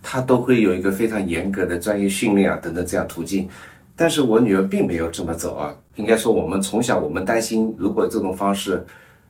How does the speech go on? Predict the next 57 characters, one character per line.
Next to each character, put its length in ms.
呃， 100
因 100
为 100
他 180
的 100
特 160
点 160
是 220
他 280
会 380
有 200
自 180
己 180
独 220
立 160
的 320
想 340
法。 240
那 120
么 100
如 120
果 80
你 160
过 200
早 220
的 200
这 180
个， 240
这 160
个 120
给 180
他 180
这 140
种 260
规 220
范 260
的 240
训 340
练 300
或 180
者 100
专 240
业 100
的 80
训 240
练， 200
他 140
很 200
容 120
易 100
把 180
他 180
这 180
种 220
天 260
性 340
给 360